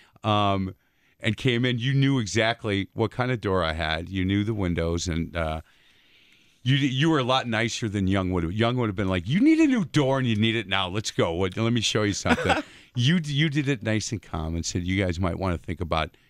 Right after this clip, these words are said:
Speaker 1: getting those windows replaced because," and, uh, they've been the same
Speaker 2: Because
Speaker 1: windows
Speaker 2: they
Speaker 1: that
Speaker 2: might
Speaker 1: we
Speaker 2: as
Speaker 1: had.
Speaker 2: well not even be there.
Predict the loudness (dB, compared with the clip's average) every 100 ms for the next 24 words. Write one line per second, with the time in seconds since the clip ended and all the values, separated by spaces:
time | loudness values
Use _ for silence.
0 | _ -2 -2 -2 -4 -2 -2 -4 -10 -12
1 | -8 -8 -8 -16 -18 -16 -16 -20 _ _
2 | _ _ _ _ -6 -6 -8 -10 -16 -18
3 | -6 0 0 0 -2 -2 -4 -2 -2 0
4 | 0 0 0 -2 0 0 0 -2 -4 -8
5 | -8 -10 -10 -10 -8 -8 -10